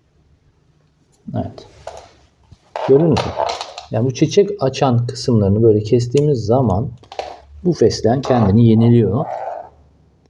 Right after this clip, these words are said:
ve bir bakıma tazeliyor ve devam ediyor büyümeye. Evet bunu yapın. Fesleğenlerinize bunu yapın. Bu onun için iyi bir şey.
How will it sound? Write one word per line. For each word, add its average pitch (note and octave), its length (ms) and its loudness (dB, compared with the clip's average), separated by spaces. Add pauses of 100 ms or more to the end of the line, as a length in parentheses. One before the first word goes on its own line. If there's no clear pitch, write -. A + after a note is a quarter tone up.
(240)
ve C3+ 320 2 (1800)
bir C#3 100 4
bakıma C3 520 0 (720)
tazeliyor G#2+ 520 2
ve G#2+ 120 4
devam G2+ 280 2
ediyor D#2+ 280 -8
büyümeye. D#2+ 300 -16 (920)
Evet - 240 -4
bunu C3+ 140 2
yapın. B2+ 300 -2 (640)
Fesleğenlerinize G2 800 0
bunu G#2 160 2
yapın. G#2 340 0 (1200)
Bu A2+ 160 2
onun G2+ 140 0
için C#3+ 180 -2
iyi G2 200 0
bir E2+ 80 -4
şey. - 180 -10